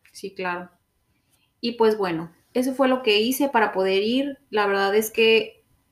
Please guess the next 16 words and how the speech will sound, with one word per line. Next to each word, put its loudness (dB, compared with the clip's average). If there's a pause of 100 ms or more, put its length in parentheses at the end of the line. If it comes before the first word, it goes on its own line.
(540)
la 0
entrevista, 2
como 4
les 2
dijimos -2
que -2
nos 0
la 0
hicieron -2
en 0
inglés, 0
no 0
me 0
dio 0
tanto 2
nervio 2